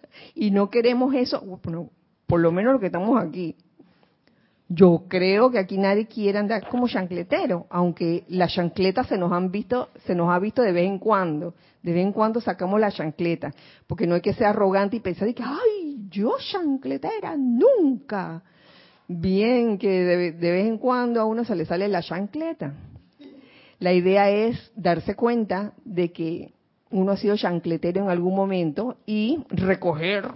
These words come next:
<laughs> redimir la energía y convertirse en un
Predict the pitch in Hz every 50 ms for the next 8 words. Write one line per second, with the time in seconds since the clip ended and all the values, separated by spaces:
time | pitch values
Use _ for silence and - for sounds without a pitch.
0 | - _ - 208 - - - _ - _ _ - 214 208 208 202 185 202 202 202
1 | 208 220 233 233 233 233 240 226 214 202 190 185 185 185 180 202 214 208 196 196
2 | 196 254 320 - _ - - - - _ _ _ _ _ _ _ _ - 254 262
3 | 262 269 262 269 - 220 202 180 180 170 175 - - 240 240 220 240 226 - 262
4 | 233 247 254 233 - _ _ _ _ _ _ _ _ _ _ _ _ _ _ _
5 | _ _ _ _ - 180 180 185 202 208 180 - 190 196 196 190 202 196